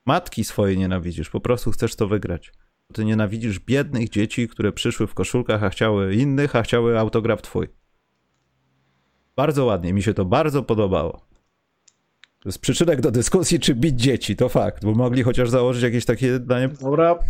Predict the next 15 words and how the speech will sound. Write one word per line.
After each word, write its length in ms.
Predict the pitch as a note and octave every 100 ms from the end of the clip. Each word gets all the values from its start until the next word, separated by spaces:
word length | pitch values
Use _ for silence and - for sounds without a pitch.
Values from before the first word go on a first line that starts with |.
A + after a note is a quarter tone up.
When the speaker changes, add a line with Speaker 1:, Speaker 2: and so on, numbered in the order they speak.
| -
Speaker 2:
jeszcze 760 | D#3 D#3+ - D3+ D3+ D3+ D3+ -
ja 140 | C#3 C#3+
zgubiłem 400 | B2+ C#3 D#3 D3
jeden 260 | C#3 C3
plus. 600 | A#2 - C#3+ G3+ - - _ _ _
Speaker 1:
No. 240 | G#2+ G#2+ G#2+ - -
Speaker 2:
A 280 | C3 C3+ C#3+
to 100 | -
musi 300 | C3+ C#3+ C3+
być 160 | A#2+ A#2+
plus 340 | - B2 D#3+
z 40 | D3+
mojej 260 | B2+ B2
strony, 380 | A#2+ A#2+ A#2 C#3
bo 400 | C3 B2 B2 B2